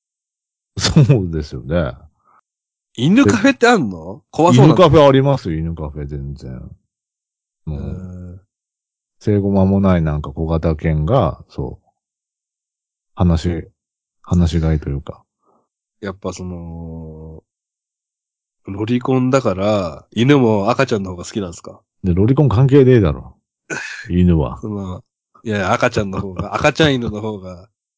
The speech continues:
Speaker 1: いやいや、もう全然もう。
Speaker 2: まだすれてない犬の方が好きなんでしょ？
Speaker 1: 土佐犬でもいいですよ、別に。
Speaker 2: 土佐犬の赤ちゃんが好きなんでしょ？
Speaker 1: <laughs> いや、いや、赤ちゃんじゃなくて大丈夫です、別に。
Speaker 2: あの、ミッキーマウスとミニーマウスとプルートが、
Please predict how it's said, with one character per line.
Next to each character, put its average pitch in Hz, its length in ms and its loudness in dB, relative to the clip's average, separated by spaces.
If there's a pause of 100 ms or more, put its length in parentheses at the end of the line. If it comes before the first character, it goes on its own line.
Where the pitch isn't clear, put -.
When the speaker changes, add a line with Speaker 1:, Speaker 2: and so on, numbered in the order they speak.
(720)
Speaker 1:
い 110 80 0
や 120 140 8
い 113 60 8
や、 98 100 4
も 98 120 2
う 95 40 0
全 113 160 2
然 117 280 2
も 117 60 2
う。 117 40 2
Speaker 2:
ま 220 80 6
だ - 0 -
す - 0 -
れ 190 120 6
て 139 120 4
な 135 160 4
い 120 160 -2
犬 131 180 -4
の 120 100 -4
方 110 60 -6
が 101 80 -10
好 - 60 -20
き 151 100 -8
な 135 100 -2
ん 101 40 -8
で 90 60 -14
し - 100 -20
ょ？ 90 160 -20 (300)
Speaker 1:
土 110 100 4
佐 110 180 4
犬 113 180 4
で 117 80 4
も 98 140 2
い 101 60 0
い - 20 -2
で 92 80 0
す 76 80 -2
よ、 123 80 -2
別 82 240 -2
に。 64 120 -10 (1040)
Speaker 2:
土 131 80 -18
佐 139 120 -4
犬 151 140 -4
の 143 100 4
赤 147 200 0
ち 131 100 -12
ゃ - 20 -10
ん 101 40 -12
が 95 60 -16
好 101 60 -20
き 110 60 -16
な 92 80 -16
ん 80 40 -20
で - 60 -20
し - 60 -20
ょ？ - 40 -20 (520)
Speaker 1:
<laughs> 135 40 -2
い 131 40 2
や、 110 60 2
い - 20 -14 (720)
や、 117 140 2
赤 131 200 4
ち - 140 -2
ゃ 156 60 4
ん - 20 4
じ 107 80 0
ゃ - 20 2
な 117 120 2
く 107 80 -6
て 101 100 -6
大 107 220 2
丈 107 120 -2
夫 80 40 -4
で 71 80 -8
す、 78 200 -20
別 71 280 -12
に。 65 100 -16 (440)
Speaker 2:
あ 120 120 -10
の、 120 160 -10
ミ 147 160 -8
ッ - 40 -20 (120)
キ 196 260 -6
ー - 20 -2
マ 208 140 0
ウ 180 120 -2
ス - 80 -16
と 156 180 -2
ミ 131 180 0
ニ 151 280 0
ー 151 40 -2
マ 156 180 2
ウ 139 80 -2
ス - 100 -14
と 123 220 -6
プ 127 160 -8
ル 143 240 0
ー - 20 -10
ト 95 680 -6
が、 110 460 -2